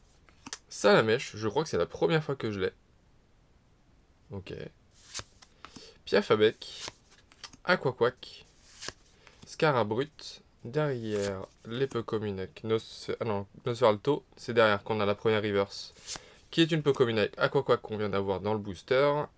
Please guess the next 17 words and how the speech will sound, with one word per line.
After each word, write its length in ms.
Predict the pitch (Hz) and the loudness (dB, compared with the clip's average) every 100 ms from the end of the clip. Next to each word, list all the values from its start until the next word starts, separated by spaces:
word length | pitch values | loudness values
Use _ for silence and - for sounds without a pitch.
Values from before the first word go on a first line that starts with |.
| _ _ - - - - _ _ - | _ _ -20 -20 -20 -20 _ _ 0
Derrière, 500 | 131 156 120 95 82 - - | 6 8 8 6 2 -6 -2
une 200 | 214 196 | 2 4
commune 320 | 156 135 123 | 4 4 2
avec 280 | 107 107 - | 0 0 -2
Osley, 440 | 156 160 - 113 - _ _ _ _ _ _ _ _ _ _ _ _ _ _ - | -2 -2 0 -2 -2 _ _ _ _ _ _ _ _ _ _ _ _ _ _ -20
très 220 | - 98 | -14 -10
belle 180 | 92 98 | -10 -6
carte. 480 | 101 - - - _ - - - - _ _ - | -6 -8 -16 -20 _ -20 -20 -20 -20 _ _ 4
Une 140 | 196 | 8
holographique 540 | 175 139 120 120 110 - | 10 8 6 0 -6 -2
avec 400 | 127 113 - 104 - | 2 2 0 -4 -2
Kabutops 720 | 180 156 - 113 - - - 143 - - - - - | -2 -2 2 2 2 -4 0 0 -2 -14 -20 -20 -2
et 180 | - 190 - | 2 2 2
une 160 | 156 | 0
énergie 420 | 127 110 104 120 - | 2 0 -2 -6 0
holographique 760 | 143 135 110 95 131 135 - 147 135 _ _ - | 4 6 4 0 -4 -6 -6 -6 -6 _ _ -2
O. 140 | 135 | -2